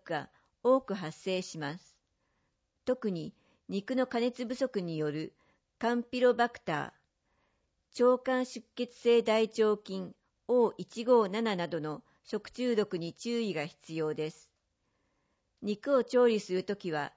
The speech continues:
中心部の色が変わるまで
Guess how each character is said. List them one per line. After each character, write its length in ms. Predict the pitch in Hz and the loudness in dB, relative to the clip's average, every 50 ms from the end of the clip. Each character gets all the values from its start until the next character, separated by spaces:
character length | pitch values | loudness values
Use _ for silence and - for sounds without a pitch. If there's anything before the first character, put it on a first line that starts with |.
| _ _ _ _ _ _ _ - | _ _ _ _ _ _ _ -12
中 260 | - - 262 262 262 | -6 -4 -4 -4 -4
心 320 | 247 - 277 277 269 254 | -4 -4 -2 -2 -2 0
部 80 | 220 226 | 0 -2
の 160 | 190 185 - - | -2 -2 -4 -4
色 240 | - 185 214 226 | -4 -2 -2 0
が 140 | 185 180 156 - | 0 -2 -2 -4
変 140 | - 175 180 | -4 -2 0
わ 140 | 202 220 220 | 2 2 2
る 120 | 220 226 | 2 0
ま 140 | 220 220 220 | 0 0 -2
で 260 | 165 165 151 - - | -2 -4 -6 -6 -12